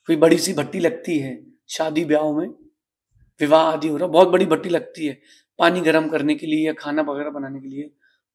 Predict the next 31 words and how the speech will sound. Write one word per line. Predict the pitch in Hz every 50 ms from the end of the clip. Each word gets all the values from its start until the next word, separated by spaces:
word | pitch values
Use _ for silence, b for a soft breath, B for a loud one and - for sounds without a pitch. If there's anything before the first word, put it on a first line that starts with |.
| _ -
उससे | 143 - - - 185
आप | 180 170
बहुत | 156 160 175 160
दूर | 151 165 175 175
से | - - 190
भी | 180 190
निकलो | 170 151 170 190 196
ना | 208
तो | 196 - 208
आँच | 170 156 151 -
आती | 147 139 - - 139
है। | 127 _ _ _ _ _ _ _ _ _ _ _ _ _ _ _ _ _ _ _ _ _ _ _ _ _ _ _ _ _ _ _ _ - - -
और | 339 339
जब | - 170 180 - -
कभी | 190 180 196 196 185 B B B B B B B _
पुराने | - 170 175 170 185
जमाने | 175 170 165 165 170 170 175
के | 175
घर | 151 143 151 156
याद | 156 156 156 156
करना, | - 160 147 160 165 156 147 B B B B B _ _ 135
झोपड़ियाँ | 135 156 151 151 160 175 175 175 165 156
थी | 165 - 160
और | 160 156 147 143 b b b b _ _ -
ऊपर | 160 151 175 170
चंदेवा | - 180 165 160 165 165 160 160
लगा | 151 143 131 151
था, | 147 165 151
कपड़ा | - - - 160 156 147
बंधा | 139 139 143 139
था, | 135 135 131